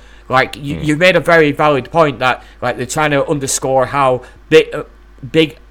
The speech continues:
Speaker 1: a moment that really was. That said, though, like, I've just watched Nitro prior to this, where you had all these big names, and they're not here, so I'm sad about that. But I'm also looking at it from the outside looking in.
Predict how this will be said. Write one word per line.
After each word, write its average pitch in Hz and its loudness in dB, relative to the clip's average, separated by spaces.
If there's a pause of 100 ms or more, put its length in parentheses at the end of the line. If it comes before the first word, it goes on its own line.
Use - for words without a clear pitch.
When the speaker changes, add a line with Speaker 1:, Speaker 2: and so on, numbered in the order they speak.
Speaker 1:
a 135 -2
moment 143 0
that 139 -2
really 135 -4
was. 120 0 (880)
That 156 2
said, 185 0 (220)
though, 117 -2 (180)
like, 135 -4 (480)
I've 180 2
just 175 -8
watched 151 -2
Nitro 165 -4 (120)
prior 147 0
to 170 -8
this, 170 -2
where 135 0
you 131 -4
had 131 -2
all 127 0
these 123 -4
big 123 -8
names, 165 -4 (540)
and 131 0 (140)
they're 131 -2
not 139 -4
here, 143 -2
so - -6
I'm 127 -8
sad 135 -4
about 127 -4
that. 147 -2 (260)
But 139 -6
I'm 147 -2
also 151 0
looking 151 -4
at 135 -6
it - -20
from 131 -2 (260)
the 139 -2
outside 143 -2
looking 143 -8
in. 160 -4